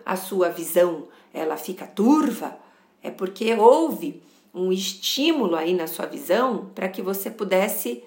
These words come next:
se defender. Quando você tem, eh, os batimentos cardíacos acelerados,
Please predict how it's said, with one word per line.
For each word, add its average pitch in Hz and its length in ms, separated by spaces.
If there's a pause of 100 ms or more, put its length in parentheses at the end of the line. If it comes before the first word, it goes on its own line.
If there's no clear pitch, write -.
(120)
se - 200
defender. 269 720 (920)
Quando 254 420
você 208 380
tem, 190 640 (340)
eh, 170 440
os 190 120
batimentos 180 580
cardíacos 175 680
acelerados, 170 1120